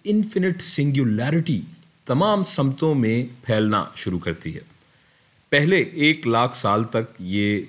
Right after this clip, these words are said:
कुछ फैलकर, फ़र्ज़ करें, ज़रा एक निस्बतन बड़े दायरे के फैलाव के बराबर हो जाती है। और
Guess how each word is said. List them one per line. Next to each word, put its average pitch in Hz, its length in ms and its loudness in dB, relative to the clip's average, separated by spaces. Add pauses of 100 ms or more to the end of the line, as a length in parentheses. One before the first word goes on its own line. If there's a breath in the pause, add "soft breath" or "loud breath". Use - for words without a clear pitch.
कुछ 98 200 -8
फैलकर, 95 600 -2
फ़र्ज़ 123 340 -4
करें, 117 280 -4
ज़रा 110 220 -2
एक 110 200 -6
निस्बतन 165 720 0 (100)
बड़े 131 240 2 (200)
दायरे 95 360 0
के 104 160 -4
फैलाव 90 400 -2
के 92 140 -8
बराबर 82 320 -4
हो 90 160 -4
जाती 113 340 -2
है। 113 200 0 (680 loud breath)
और 170 280 -2